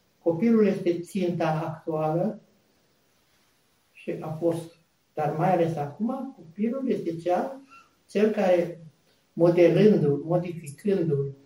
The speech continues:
trasându-i o nouă linie de existență,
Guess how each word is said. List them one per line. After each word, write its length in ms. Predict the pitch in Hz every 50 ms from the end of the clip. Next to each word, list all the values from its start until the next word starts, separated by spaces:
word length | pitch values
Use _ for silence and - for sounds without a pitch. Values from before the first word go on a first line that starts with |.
| _ _ _ _ _
trasându-i 760 | - - 160 160 160 - - 214 202 190 - 170 165 160 156 160
o 160 | 156 156 165
nouă 260 | 180 185 180 175 165
linie 400 | 165 165 165 165 160 160 156 143
de 120 | - 151
existență, 880 | 147 147 147 - - - - - 165 165 165 - - 220 233 233 -